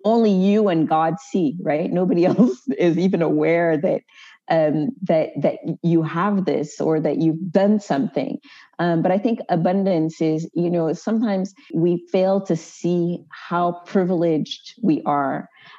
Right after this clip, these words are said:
and how blessed we are. And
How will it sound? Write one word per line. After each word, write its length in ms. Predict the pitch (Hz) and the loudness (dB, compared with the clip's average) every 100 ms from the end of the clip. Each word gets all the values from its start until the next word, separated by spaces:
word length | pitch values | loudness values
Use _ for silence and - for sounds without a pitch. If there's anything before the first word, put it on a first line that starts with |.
| - | -4
and 140 | 170 | -2
how 640 | 170 - 175 170 165 165 160 | -2 -4 -2 0 2 0 0
blessed 480 | 170 180 185 - - | 0 0 0 -4 -2
we 220 | 156 151 | 0 0
are. 520 | 147 143 143 143 - - | -2 -2 -2 -4 -6 -6
And 340 | 175 175 170 | -2 0 -2